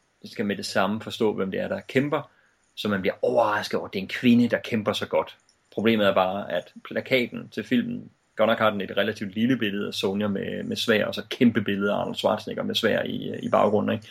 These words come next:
Men man ved jo godt, det er hende, der kan det her. Det er jo ikke sådan et kæmpe reveal, der kommer. Men tanken er måske meget sjov. Og selvom det er alt, alt for meget, så kunne jeg egentlig lidt godt lide det der kostyme, som ham der Kyobo, han har på.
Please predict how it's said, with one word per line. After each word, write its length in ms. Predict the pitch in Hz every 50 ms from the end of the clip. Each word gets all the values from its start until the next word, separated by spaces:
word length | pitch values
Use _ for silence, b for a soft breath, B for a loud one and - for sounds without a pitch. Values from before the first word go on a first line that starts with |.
| B B B B B B B B -
Men 300 | 110 104 90 76 - -
man 360 | - 107 117 117 113 107 98 101
ved 180 | 113 120 110
jo 80 | - 101 95
godt, 240 | 95 98 104 -
det 60 | - 92
er 40 |
hende, 240 | 90 92 95 95 92 - _ _ _ _ _ _
der 60 | - 98
kan 140 | - 107
det 80 | 87 -
her. 60 | 92
Det 60 | 90
er 40 | 101
jo 40 | 101
ikke 100 | 107 104
sådan 160 | 113 107 98
et 180 | - - - -
kæmpe 240 | - - 110 104 107
reveal, 540 | 101 95 95 98 90 104 98 98 107 107 98
der 80 | 98
kommer. 280 | 95 - 98 87 - - - - _
Men 220 | - 98 95 - - _ _ - - -
tanken 420 | - - - - - - - 120 -
er 60 | -
måske 320 | 101 95 101 - - 95
meget 260 | - - - - -
sjov. 280 | - - - - - - b b b b b b b b b b b b b b b b _
Og 100 | - 98
selvom 280 | - 127 127 123 107
det 80 | 98 98
er 60 | - -
alt, 200 | - 120 120 95
alt 140 | 92 101 -
for 80 | -
meget, 240 | 92 80 76 80 -
så 80 | - 113
kunne 140 | - 117 98
jeg 100 | - -
egentlig 260 | 113 147 123 101 90
lidt 180 | 85 90 - -
godt 220 | - 107 104 -
lide 120 | 117 110 -
det 100 | 107 101
der 100 | 98 98
kostyme, 520 | - - - - - 107 107 110 117 113
som 160 | - - 98
ham 180 | 95 95 98 101
der 240 | 98 101 98 95 98
Kyobo, 460 | - - - 101 104 107 101 104 101
han 160 | 98 98 98
har 160 | 101 98 95 98
på. 300 | - 110 107 104 -